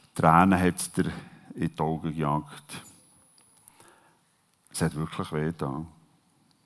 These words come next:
Ich mag mich auch noch an mein erstes schlimmes Mal erinnern,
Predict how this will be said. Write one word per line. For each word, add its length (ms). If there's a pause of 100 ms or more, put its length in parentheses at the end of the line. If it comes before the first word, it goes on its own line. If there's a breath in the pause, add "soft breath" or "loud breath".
(460 loud breath)
Ich 160
mag 160
mich 120
auch 80
noch 320 (720 soft breath)
an 100
mein 160
erstes 480
schlimmes 320
Mal 420
erinnern, 720